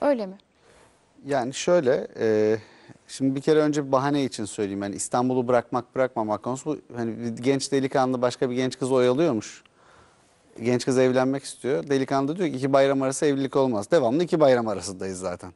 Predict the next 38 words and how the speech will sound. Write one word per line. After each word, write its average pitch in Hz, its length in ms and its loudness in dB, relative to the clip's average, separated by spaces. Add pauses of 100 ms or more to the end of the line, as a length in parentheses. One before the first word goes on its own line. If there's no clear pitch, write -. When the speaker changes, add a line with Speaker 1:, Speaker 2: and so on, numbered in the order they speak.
(160)
Speaker 2:
<laughs> 107 240 -14
Üç - 140 -8
yüz 143 100 2
altmış 147 280 0
beş 147 180 -4
gün. 240 120 -2
Evet. 214 140 -2 (420)
Bu 170 180 4
şimdi 143 200 -6
İstanbul'u 175 420 2
elinizde 160 320 2
tuttuğunuz - 440 -2
sürece 139 540 2 (360)
bu 165 180 0
İstanbul'dan 143 600 0
herhangi 143 440 0
birinin 156 420 0 (540)
işte - 180 -12
Cumhuriyet 156 320 2
Halk 156 220 2
Partisi'nde 123 500 0
tepe 160 260 0
siyaseti 135 520 -2
yapmaması, 113 520 -2
Cumhurbaşkanı 139 600 0
adayı 135 260 4
olmaması 127 420 2
anlamına 98 340 -8
geliyor. 104 300 -6
Bir 190 60 -2
süre 131 200 0
sonrası 147 400 0
bahanedir 147 500 2
bunun. 95 200 -12 (800)
Bir 190 80 -6
de 214 100 0
şurada 190 400 4
aslında 185 540 0